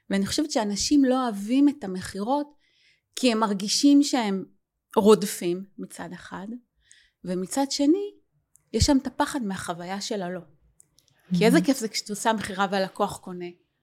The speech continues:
Speaker 1: את לא מסיימת את השיחה, אז את אומרת, "אוי, סבלתי." לא. מתי אנשים אומרים, "סבלתי, והיה לי קשה, ואני שונא מכירות"?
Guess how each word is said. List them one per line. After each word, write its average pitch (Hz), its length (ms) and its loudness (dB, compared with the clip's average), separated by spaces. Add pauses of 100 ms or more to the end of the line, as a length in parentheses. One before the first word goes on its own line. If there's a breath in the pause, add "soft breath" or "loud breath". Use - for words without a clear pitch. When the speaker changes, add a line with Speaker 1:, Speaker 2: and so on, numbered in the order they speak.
Speaker 1:
את - 60 -8
לא 370 180 6
מסיימת 294 280 4
את 294 40 2
השיחה, 262 320 2
אז 220 80 0
את - 80 -12
אומרת, 233 280 -10
"אוי, 240 180 2
סבלתי." 185 880 -6 (140)
לא. 494 240 0 (600 loud breath)
מתי 269 220 6
אנשים 302 220 8
אומרים, 233 300 2
"סבלתי, 196 760 0
והיה - 280 -8
לי 208 80 -6
קשה, 214 460 -4
ואני 196 160 -6
שונא 208 320 -6
מכירות"? 175 400 -10